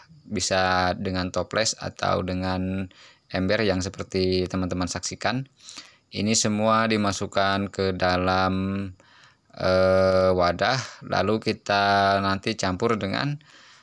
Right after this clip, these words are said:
eh, karbohidrat ya, teman-teman. Dalam hal ini karbohidratnya kita menggunakan nasi ya, teman-teman.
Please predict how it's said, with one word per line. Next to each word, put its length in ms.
eh, 960
karbohidrat 720
ya, 160
teman-teman. 400
Dalam 240
hal 80
ini 240
karbohidratnya 880
kita 400
menggunakan 840
nasi 480
ya, 140
teman-teman. 400